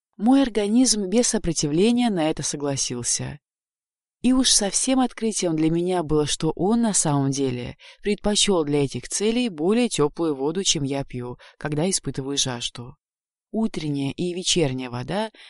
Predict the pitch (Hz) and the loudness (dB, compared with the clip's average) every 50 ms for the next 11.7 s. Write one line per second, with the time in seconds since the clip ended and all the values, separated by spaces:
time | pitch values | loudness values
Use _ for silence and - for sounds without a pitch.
0 | - - - 196 226 269 277 - 220 185 180 151 - - 208 220 226 202 - - | -10 -4 0 4 4 4 4 2 0 -2 0 -2 -2 -2 -2 -2 -4 -6 -6 -10
1 | 185 - - 185 175 165 - - 202 175 175 175 160 180 214 208 - 214 190 196 | -10 -6 -4 -4 -2 -2 -2 -4 -4 -2 0 0 0 0 -2 -2 -2 -4 -4 -4
2 | 190 180 - 185 180 - 180 156 135 - 131 127 - - 123 123 - - 185 208 | -4 -4 -6 -6 -4 -2 -2 0 0 -2 -4 -6 -6 -6 -10 -10 -10 -6 -4 -4
3 | 233 240 247 247 - _ _ _ _ _ _ _ _ - 190 185 - - 262 277 | -2 -2 -4 -6 -8 _ _ _ _ _ _ _ _ -2 -2 -2 0 2 2 2
4 | 269 247 - 180 214 254 262 254 214 160 160 180 185 180 165 151 135 135 127 127 | 2 2 2 2 4 4 4 4 2 2 2 2 2 2 0 -2 -2 -4 -6 -6
5 | - - - - 123 135 143 _ _ _ _ - - - 170 143 - - 247 269 | -6 -6 -6 -6 -8 -12 -14 _ _ _ _ -8 -4 -2 -2 -2 -2 0 0 0
6 | 269 - - 156 139 135 131 - - - 180 185 220 262 285 262 247 254 240 220 | 0 2 0 0 0 -2 -6 -6 -2 0 2 4 6 6 6 6 4 2 0 0
7 | - 208 180 - 160 151 147 - 151 160 165 156 - - - 127 123 120 120 127 | -2 -4 -2 0 0 0 0 -2 -4 -4 -4 -4 -6 -6 -8 -8 -10 -10 -10 -12
8 | 139 - _ _ _ _ _ - 254 262 269 269 254 - - - - 175 170 160 | -12 -14 _ _ _ _ _ 4 8 8 8 8 6 4 2 2 4 4 4 6
9 | 151 160 147 143 156 202 240 233 247 262 226 - - 240 254 269 285 285 277 254 | 6 6 8 8 10 10 10 10 10 8 8 8 8 10 12 12 12 12 12 12
10 | 262 247 - 262 233 - 247 220 - 180 170 160 151 143 139 131 127 123 131 165 | 10 10 10 6 4 4 4 4 4 4 4 6 6 6 6 6 4 6 6 4
11 | 202 185 - 196 170 160 139 123 120 - - - 131 135 | 4 4 6 6 8 8 8 6 4 2 0 0 -2 -8